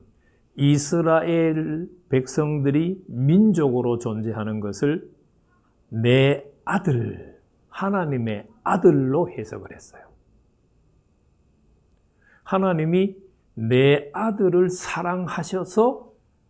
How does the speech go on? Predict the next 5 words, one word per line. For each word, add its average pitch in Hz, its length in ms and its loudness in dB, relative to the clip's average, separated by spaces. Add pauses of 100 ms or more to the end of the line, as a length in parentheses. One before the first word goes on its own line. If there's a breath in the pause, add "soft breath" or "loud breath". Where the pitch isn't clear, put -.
(140)
애굽에서부터 127 1000 -2 (280)
불러내신 107 680 -4
거예요. - 320 -20 (1800)
자, - 180 -20 (920)
그래서 127 300 -4